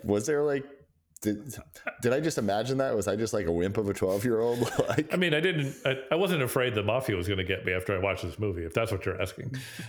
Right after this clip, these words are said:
Speaker 2: Uh,
Speaker 1: well, clearly, but
Speaker 2: they have other reasons. But, um, no, I think, I think it, it was a little bit tough for me because there is a lot of tension in this movie. Um,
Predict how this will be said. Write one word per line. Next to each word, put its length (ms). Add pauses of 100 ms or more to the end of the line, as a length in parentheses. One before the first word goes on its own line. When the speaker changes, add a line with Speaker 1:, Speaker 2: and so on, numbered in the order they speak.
(140)
Speaker 2:
Uh, 200
Speaker 1:
well, 140 (540)
clearly, 480
but 240
Speaker 2:
they 80
have 140
other 220
reasons. 340
But, 340 (380)
um, 680 (760)
no, 220
I 160
think, 260
I 100
think 400 (960)
it, 180 (300)
it 100
was 120
a 60
little 240
bit 160
tough 200
for 80
me 160
because 420
there 160
is 180
a 40
lot 140
of 80
tension 300
in 60
this 120
movie. 380 (560)
Um, 560